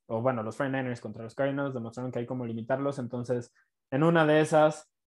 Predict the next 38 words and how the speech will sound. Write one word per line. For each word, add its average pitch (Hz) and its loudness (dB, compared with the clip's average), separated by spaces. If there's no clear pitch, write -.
eh, 120 -2
termina 131 0
siendo 135 -2
un 135 -2
juego 127 2
defensivo, 127 2
esperemos 143 -2
que 131 -4
no, 143 -2
eh, 131 4
pero 143 8
también, 170 4
pues, 143 -2
se 147 -2
me 156 2
hace 170 4
interesante 156 4
porque 123 -2
los 139 2
Browns 165 6
están 175 4
justo 180 2
en 175 2
la 139 4
discusión 135 -2
esa 135 -2
que 123 -4
mencionábamos, 120 -4
¿no? 131 -2
De 127 0
ver 120 -2
si 123 -4
extienden 127 -6
o 120 -6
no 123 -4
a 117 -8
Baker 127 -6
Mayfield, 147 -2